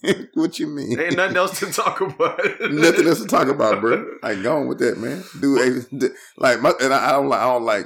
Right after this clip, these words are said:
Speaker 1: like, um, dudes who always try to follow you in there.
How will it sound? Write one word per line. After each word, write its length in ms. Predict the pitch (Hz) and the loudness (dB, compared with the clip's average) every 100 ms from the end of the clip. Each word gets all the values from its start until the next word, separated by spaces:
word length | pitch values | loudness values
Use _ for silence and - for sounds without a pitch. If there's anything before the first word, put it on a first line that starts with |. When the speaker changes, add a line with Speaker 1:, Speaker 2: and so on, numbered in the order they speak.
| - | -8
Speaker 1:
like, 300 | 87 85 80 | -8 -8 -8
um, 400 | 90 80 69 50 _ _ _ _ _ _ _ _ - | -12 -12 -12 -18 _ _ _ _ _ _ _ _ -8
dudes 200 | 87 101 | -2 -2
who 100 | 98 | 0
always 240 | 95 90 85 | -2 -2 -2
try 120 | 82 | -4
to 60 | |
follow 300 | 80 98 98 | -2 0 0
you 200 | 92 87 | 0 -4
in 180 | 95 90 | -8 -10
there. 160 | 67 | -14